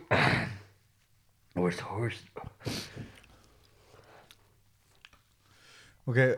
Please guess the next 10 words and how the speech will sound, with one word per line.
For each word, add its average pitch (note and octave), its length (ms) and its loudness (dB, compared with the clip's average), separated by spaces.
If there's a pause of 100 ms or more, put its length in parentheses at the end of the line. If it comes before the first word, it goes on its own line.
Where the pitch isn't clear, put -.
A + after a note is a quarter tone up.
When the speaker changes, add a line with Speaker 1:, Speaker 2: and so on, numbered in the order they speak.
(120)
Speaker 2:
what's F3 280 6
your C3+ 240 6
worst B2+ 360 4
hookup B2+ 580 0 (160)
horror G#2 340 0
story? F2+ 360 -8 (1900)
While A#2+ 200 4
you're A2 120 4
doing A#2+ 180 4
that, A#2+ 300 0